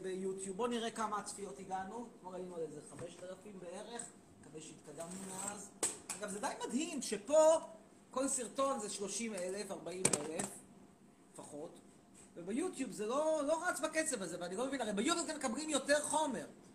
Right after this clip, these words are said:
"תעקבו עמוד חדש, אני פנויה", אומרת מאי, מאי צרפת. טוב, אם יש לה עמוד חדש, מה זה קשור לזה שהיא פנויה?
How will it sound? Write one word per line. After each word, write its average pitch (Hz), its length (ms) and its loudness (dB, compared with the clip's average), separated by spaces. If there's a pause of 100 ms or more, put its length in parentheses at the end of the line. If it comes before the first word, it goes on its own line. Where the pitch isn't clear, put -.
(640)
"תעקבו 160 440 -4
עמוד 190 220 -6
חדש, 190 360 -6
אני 160 160 -8
פנויה", 156 360 -10
אומרת 131 480 -8
מאי, 135 280 -8 (220)
מאי 127 180 -12
צרפת. - 640 -14 (920)
טוב, 160 160 -14 (200)
אם 165 60 -8
יש 180 140 -6
לה 165 60 -4
עמוד 175 200 -8
חדש, 202 480 -8
מה 151 100 -10
זה 160 240 -12
קשור 156 200 -14
לזה 147 120 -12
שהיא 160 160 -12 (100)
פנויה? 151 240 -14